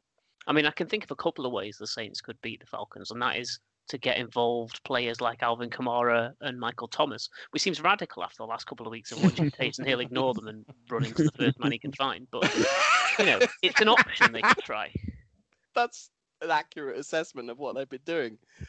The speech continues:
Speaker 3: Uh, yeah, uh, yeah, I wouldn't, I genuinely wouldn't think that if they were starting Winston. For all Winston's foibles, that he's got, he'll make things happen. Like, he'll use, oh, at least try and hit Michael Thomas,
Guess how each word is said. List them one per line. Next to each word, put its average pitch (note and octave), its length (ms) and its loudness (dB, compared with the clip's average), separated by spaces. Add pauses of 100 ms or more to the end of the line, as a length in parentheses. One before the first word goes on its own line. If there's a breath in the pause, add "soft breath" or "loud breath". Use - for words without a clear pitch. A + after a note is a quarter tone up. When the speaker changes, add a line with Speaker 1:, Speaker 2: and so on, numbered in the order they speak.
(440 loud breath)
Speaker 3:
Uh, G#3 80 6
yeah, B3+ 140 6
uh, G#3+ 160 10
yeah, A#3+ 180 10
I F3+ 120 8
wouldn't, G3+ 300 0
I F3+ 80 2
genuinely G3+ 540 0
wouldn't F3 320 -4
think F3 220 2
that F#2 200 2
if - 100 -8
they B2 120 0
were A#2 80 -6
starting A2+ 360 0
Winston. A2 440 -8 (360)
For C#3+ 120 -2
all D3+ 240 4
Winston's C#3 460 -2
foibles, A#2 640 0 (1200)
that D3 160 6
he's C#3+ 180 -2
got, D#3 300 4 (300)
he'll D3 240 0
make D3 240 2
things C3+ 220 -6
happen. C3+ 400 -6
Like, G#2 200 -2
he'll B2+ 240 -4
use, D3+ 460 -2 (360)
oh, G2+ 280 -2
at A#2+ 100 -4
least C#3+ 340 0
try D3 260 8
and A2+ 100 2
hit G#2 200 0
Michael G2 300 -4
Thomas, G2 500 -10